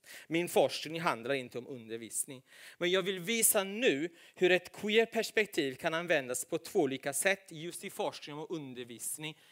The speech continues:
i Sverige och Danmark. Det första exemplet är taget från Anna Winlunds pågående avhandlingsprojekt.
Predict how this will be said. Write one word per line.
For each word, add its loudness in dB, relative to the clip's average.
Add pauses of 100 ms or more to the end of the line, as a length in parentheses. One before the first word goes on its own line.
i -4
Sverige 2 (180)
och -4
Danmark. -6 (1500)
Det 8
första 6
exemplet 4
är 2
taget 6
från 0
Anna 4
Winlunds -2
pågående 6
avhandlingsprojekt. 0